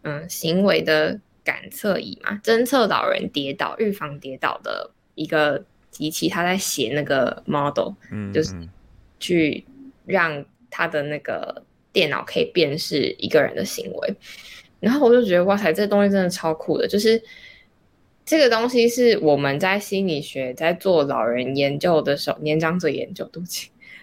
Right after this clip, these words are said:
Speaker 1: 年长者研究的时候一直在探讨的一个题目，它是一个很重要的，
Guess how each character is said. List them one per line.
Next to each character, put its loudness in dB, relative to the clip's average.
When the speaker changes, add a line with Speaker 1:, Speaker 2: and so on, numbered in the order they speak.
Speaker 1:
年 4
长 2
者 2
研 4
究 2
的 2
时 2
候 4
一 0
直 -4
在 0
探 0
讨 -10
的 -10
一 -12
个 -12
题 -18
目， -6
它 -10
是 -6
一 0
个 0
很 -8
重 0
要 -2
的， -4